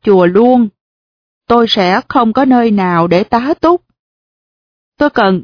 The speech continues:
ở lại chùa Washington, ít nhất cho đến khi chúng tôi có được một chỗ tạm trú ở địa điểm mới. Cuối cùng tôi đã phải chịu đựng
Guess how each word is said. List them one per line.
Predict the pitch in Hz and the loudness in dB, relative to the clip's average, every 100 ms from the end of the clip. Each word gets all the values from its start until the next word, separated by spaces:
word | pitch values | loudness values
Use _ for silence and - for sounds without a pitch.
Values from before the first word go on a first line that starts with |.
| _ | _
ở | - 220 | -4 -2
lại | 247 175 180 | 0 -2 -2
chùa | 202 180 | 0 0
Washington, | 220 226 240 220 226 226 208 - _ - | 0 0 0 0 2 0 0 -4 _ -4
ít | 320 - | -4 0
nhất | 285 359 - - | 0 -2 -4 -6
cho | 226 | -2
đến | 208 262 339 | 0 -2 -2
khi | 294 220 208 _ _ _ - | 0 0 -2 _ _ _ -4
chúng | 269 311 | -2 0
tôi | 247 | -2
có | - 285 | 0 0
được | 208 165 | 0 0
một | 185 175 _ | -2 -4 _
chỗ | 185 170 180 | -2 -2 -2
tạm | - 180 165 175 | -4 -4 -4 -2
trú | 220 240 311 381 - | 0 2 0 -2 -2
ở | 175 202 | -2 0
địa | 185 170 | 0 2
điểm | 170 190 | 2 2
mới. | 240 240 269 381 - _ _ _ _ _ _ _ _ _ _ _ _ _ _ _ _ _ _ _ _ _ _ _ _ | 2 2 2 0 -4 _ _ _ _ _ _ _ _ _ _ _ _ _ _ _ _ _ _ _ _ _ _ _ _
Cuối | 330 381 | 0 2
cùng | 233 208 202 196 | 2 2 2 2
tôi | 254 247 | 0 0
đã | 240 | -2
phải | - 196 254 | -2 -4 -4
chịu | - 190 185 180 202 | -4 2 4 4 2
đựng | 196 175 190 | 2 2 0